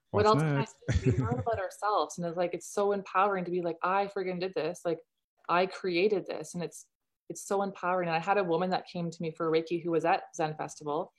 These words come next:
Speaker 1: and I had, like, it was, uh, healing vendors and jewelry and food and live music. It was beautiful.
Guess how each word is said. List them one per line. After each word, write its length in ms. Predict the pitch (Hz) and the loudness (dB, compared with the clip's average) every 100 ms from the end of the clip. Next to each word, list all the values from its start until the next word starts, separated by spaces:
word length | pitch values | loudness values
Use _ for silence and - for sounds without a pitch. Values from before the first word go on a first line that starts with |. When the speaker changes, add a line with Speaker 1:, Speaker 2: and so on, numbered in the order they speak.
| _ - | _ -4
Speaker 1:
and 80 | 165 | -2
I 60 | 156 | 2
had, 240 | 160 160 | 2 4
like, 220 | 165 156 - | 4 2 -2
it 40 | |
was, 120 | 175 | 2
uh, 160 | 185 170 - | 4 4 2
healing 360 | - 208 190 185 | 2 4 4 4
vendors 520 | 175 175 170 165 165 | 2 4 4 2 0
and 280 | 156 156 156 _ _ - | -4 -4 -8 _ _ -14
jewelry 480 | 185 190 180 180 180 | -2 2 4 4 2
and 160 | 160 156 | 0 -2
food 340 | - 190 185 | 2 4 4
and 140 | 170 156 | 4 6
live 240 | 156 170 | 6 6
music. 260 | 170 165 170 | 0 -2 0
It 40 | |
was 100 | 156 | -2
beautiful. 640 | - 170 190 151 147 156 | 0 -2 0 0 0 -4